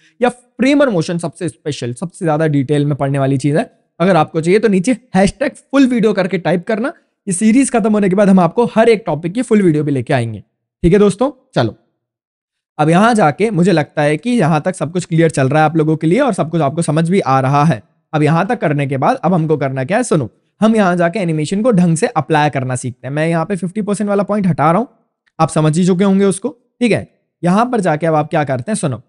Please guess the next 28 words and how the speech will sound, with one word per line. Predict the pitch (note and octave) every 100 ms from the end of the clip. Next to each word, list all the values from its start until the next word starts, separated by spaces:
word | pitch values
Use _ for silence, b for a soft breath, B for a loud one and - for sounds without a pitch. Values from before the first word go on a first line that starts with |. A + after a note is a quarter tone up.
| _ _ _ _
एनिमेशन | G#3+ A3 C4 D#4+ D4+
का | D4+
नाम | F3 E3+ A#3+
डालना | A#3+ A#3+ A#3
आपको | G#3+ G#3+
पता | E3 E3
है | E3+
क्या | F#3+
होता | F3+ F#3
है? | G#3+
एनिमेशन | F3 D#3+ E3 E3+
का | E3
नाम | D#3 D3
में | D3
मान | C#3+ C#3
लेते | C3+ D3
हैं | C3+
मूव, | D3+ B3+ B3 - -
तो |
यहाँ | D3 C#3+
जाके | C#3+ C#3 D3
आपका | C3+ D3
एलिमेंट | C3+ C3+ C#3 B2+
यहाँ | C3+ C3+
से | C3
यहाँ | C#3 B2+
की | B2+
तरफ | B2 B2+